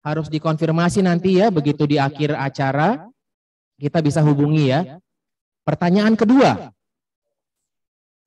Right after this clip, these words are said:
Coba kita cek, apakah pertanyaannya berikut ini?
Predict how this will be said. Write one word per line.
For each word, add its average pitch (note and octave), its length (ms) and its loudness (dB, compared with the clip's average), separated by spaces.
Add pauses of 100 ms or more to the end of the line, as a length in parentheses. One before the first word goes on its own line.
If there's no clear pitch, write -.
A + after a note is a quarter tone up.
(360)
Coba B2 320 -2
kita A#2+ 240 -6
cek, E3 400 -2 (400)
apakah D#3+ 400 -4
pertanyaannya C#3+ 480 -4
berikut C3 320 -6
ini? B2+ 320 -6